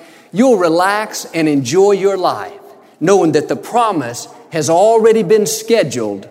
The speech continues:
by the creator of the universe. And some of you have been praying about a situation for a long time, and you don't see anything happening, and you could easily be discouraged.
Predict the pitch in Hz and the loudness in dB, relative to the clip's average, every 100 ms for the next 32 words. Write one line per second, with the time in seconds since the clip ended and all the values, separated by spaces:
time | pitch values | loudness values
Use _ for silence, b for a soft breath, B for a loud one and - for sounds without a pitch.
0 | - 135 123 120 170 143 123 113 113 123 | -2 0 0 -2 2 2 2 -4 -6 -6
1 | 120 117 131 110 107 92 - - _ _ | -4 -4 -4 -6 -12 -14 -18 -18 _ _
2 | _ _ B B B B 110 - 185 170 | _ _ B B B B -8 -2 0 2
3 | 143 139 135 143 135 170 165 143 139 135 | 2 2 2 0 0 0 2 2 -2 -2
4 | 156 143 - 165 156 143 151 151 139 151 | 0 0 -2 -2 0 2 2 0 -2 0
5 | 139 143 160 147 - 151 151 143 107 101 | 2 2 2 0 -2 -4 -4 -4 -8 -12
6 | B B B 147 185 165 190 180 160 165 | B B B 2 2 0 0 2 2 0
7 | 143 156 165 165 156 165 120 - - _ | -2 -2 -4 -4 -6 -6 -10 -14 -20 _
8 | - 175 156 170 214 143 139 151 131 123 | -8 -2 2 4 2 2 2 2 0 -2
9 | - 175 185 135 110 | -6 -6 -6 -8 -14